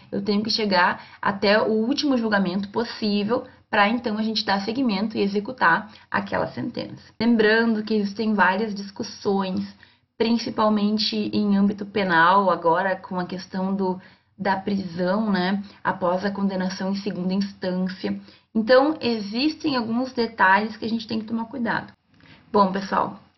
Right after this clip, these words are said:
esses termos são muito comuns no direito. Eu tentei explicar da forma mais simples possível.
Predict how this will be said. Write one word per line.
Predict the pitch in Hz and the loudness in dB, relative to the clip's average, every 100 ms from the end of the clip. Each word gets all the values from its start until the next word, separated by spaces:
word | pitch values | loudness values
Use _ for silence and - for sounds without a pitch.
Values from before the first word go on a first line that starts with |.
| - | 0
esses | 254 - - | 0 0 -6
termos | - 202 208 220 - | 2 2 2 -2 -2
são | 208 233 - | -2 -2 0
muito | 202 214 226 - 254 | 2 4 2 -2 -8
comuns | - 247 208 208 | -2 0 2 0
no | 202 | 0
direito. | 202 240 208 - - _ _ _ - | 0 0 -2 -4 -20 _ _ _ -2
Eu | 233 | 0
tentei | 254 254 233 226 | 0 0 2 0
explicar | 233 226 208 202 | 0 -4 0 2
da | 202 208 | 2 0
forma | - 196 202 | 0 0 0
mais | 202 208 - - | 0 -2 -6 -4
simples | 214 240 240 208 | 0 0 -2 -8
possível. | - 202 - 185 180 196 | -10 -10 -6 -6 -2 -2